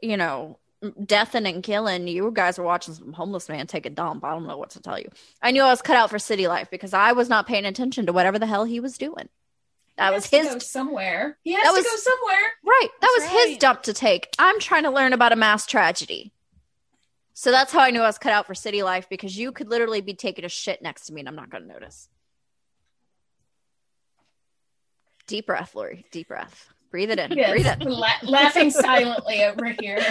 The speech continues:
Speaker 2: <laughs>
Speaker 1: It's like when babies cry and the, it's just that face, but no sound
Speaker 2: Uh-huh.
Speaker 1: is coming out, and you're just like,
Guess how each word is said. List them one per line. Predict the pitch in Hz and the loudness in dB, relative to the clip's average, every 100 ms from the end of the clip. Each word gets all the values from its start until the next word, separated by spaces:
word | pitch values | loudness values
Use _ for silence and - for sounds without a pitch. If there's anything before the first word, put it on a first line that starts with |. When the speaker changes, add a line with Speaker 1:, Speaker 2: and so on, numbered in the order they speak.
| - - | -4 -6
Speaker 2:
<laughs> | 311 370 | -4 0
Speaker 1:
It's | 311 349 | 2 2
like | 359 302 | 2 2
when | 415 330 262 | 2 0 2
babies | 240 226 240 311 - | 2 2 2 -4 -4
cry | - - 233 233 247 254 | -8 0 4 4 4 0
and | 240 226 | -2 -4
the, | 226 | -6
it's | 196 | -8
just | 226 - | -10 -2
that | 220 - | -2 -2
face, | - 214 220 254 - - _ - | -6 -6 -6 -10 -16 -20 _ -14
but | 214 | -10
no | 208 | -10
sound | 208 202 233 180 196 | -10 -6 -4 -2 -2
Speaker 2:
Uh-huh. | 220 | -6
Speaker 1:
is | 233 | -8
coming | - - 254 | -10 -8 -6
out, | 226 226 247 240 | -4 -2 -2 -2
and | 233 | -6
you're | 220 | -8
just | 214 208 | -8 -4
like, | 220 208 | -2 -2